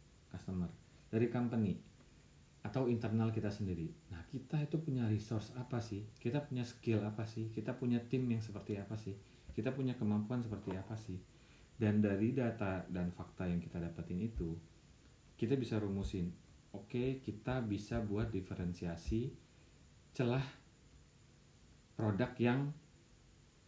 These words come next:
disukain sama market, yang ada pasarnya, dan kompetitor tuh nggak ada. Dan kita juga punya kelebihan di situ. Oke, itu yang pertama. Yang kedua,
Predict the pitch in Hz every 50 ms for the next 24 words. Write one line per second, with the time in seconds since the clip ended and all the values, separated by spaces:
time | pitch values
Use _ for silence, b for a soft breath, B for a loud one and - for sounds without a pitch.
0 | - - - 117 110 117 110 110 104 98 95 92 101 95 90 87 85 80 80 80
1 | - - 120 156 160 - - - - - - - - - - - - - - -
2 | - - - - - - - - - - 107 104 104 - 98 98 95 98 92 -
3 | 92 90 - - 90 87 85 85 85 90 98 120 151 165 165 - - - - -
4 | - - - - - - - - - - - 107 110 117 120 110 107 107 110 110
5 | - - 113 113 110 - 143 117 92 82 85 82 80 82 80 - - - - -
6 | - - - - - - - - - - - - - - - - - - - -
7 | - - - - - - - - - - - 107 113 143 175 170 - 117 - -
8 | 143 143 120 104 98 98 87 95 95 98 - 101 95 92 98 101 110 127 120 104
9 | 95 104 107 107 - 87 82 80 - - - - - - - - - - - -
10 | - - - - - 92 90 - - 104 92 85 - - 87 85 80 80 80 B
11 | B B - - 110 104 120 113 131 139 - -